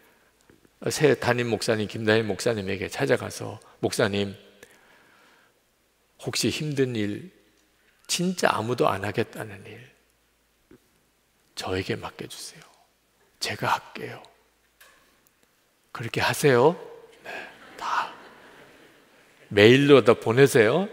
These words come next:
"저 아무개 교구 어떤 속해 누구누구입니다.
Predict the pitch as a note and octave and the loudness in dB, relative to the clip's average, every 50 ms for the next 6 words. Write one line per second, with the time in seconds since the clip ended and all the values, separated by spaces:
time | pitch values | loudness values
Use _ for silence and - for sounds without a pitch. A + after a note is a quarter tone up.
0 | - - - - - - A2+ - - G2 G#2+ G#2+ G#2 G2+ G#2+ G2+ - F#2+ F#2 F2+ | -10 -18 -20 -14 -8 -4 -2 0 0 0 0 0 0 2 2 2 2 -2 -4 -2
1 | G2 G2+ G2 G2 F#2+ - - - - - - - - - _ - - F#2+ F#2 F#2 | -2 -2 -2 -2 -4 -6 -12 -20 -20 -20 -20 -20 -20 -20 _ -2 -2 -2 0 -2
2 | - A2 F#2 - A2+ - - - G#2+ F#2 F#2 F#2+ F#2+ G#2 - - - - G#2 F#2 | -6 -6 -4 -4 -6 -6 -4 -2 0 0 0 -2 -4 -8 -12 -16 -12 -8 -6 -6
3 | G2 G2+ G2 F2+ - G2 F#2 F2+ F2 E2+ - F#2 F2+ G2 G#2+ A2 | -4 -4 -6 -6 -6 -8 -8 -8 -6 -4 -4 -4 -4 -6 -10 -14